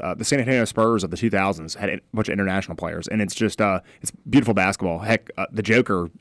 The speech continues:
is the be-, the best player on the earth right now, and he's, he's not from America. So, uh, it's just, uh, it's, it's, it's interesting. I, I'm by Odom bringing already. We have he, he brought, he brought two players with him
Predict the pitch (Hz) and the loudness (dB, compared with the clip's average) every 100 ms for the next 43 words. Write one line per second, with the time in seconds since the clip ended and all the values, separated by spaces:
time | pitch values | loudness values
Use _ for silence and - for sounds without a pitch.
0 | 120 127 113 98 98 - - 101 104 - | -2 0 0 0 0 -2 -2 0 0 0
1 | 110 85 110 107 78 62 78 - 101 101 | -2 0 0 0 -4 -8 -6 -2 -2 -2
2 | 95 - - 101 95 _ - 98 92 87 | -4 -8 -8 -8 -10 _ -8 -6 -4 -6
3 | 82 82 85 104 92 92 - - - - | -6 -6 -4 -2 -2 -4 -8 -20 -12 0
4 | 110 135 123 135 139 117 113 - - 117 | 4 4 4 2 4 4 4 2 0 0
5 | - - 113 - - - - 123 104 123 | 0 0 0 0 -6 -6 0 0 2 2
6 | 104 95 - _ _ _ - - 135 - | 2 0 -6 _ _ _ -20 -4 -2 2
7 | 120 107 - - - 107 104 107 104 101 | 4 4 2 -2 4 6 6 4 2 2
8 | 92 101 98 92 - 117 113 101 90 _ | 2 2 0 -2 -2 4 4 4 0 _
9 | _ - 98 - _ - 120 117 120 123 | _ -2 -2 -4 _ -4 -2 2 2 0
10 | - 120 123 - 147 143 147 127 120 92 | -2 0 0 2 2 4 4 4 2 0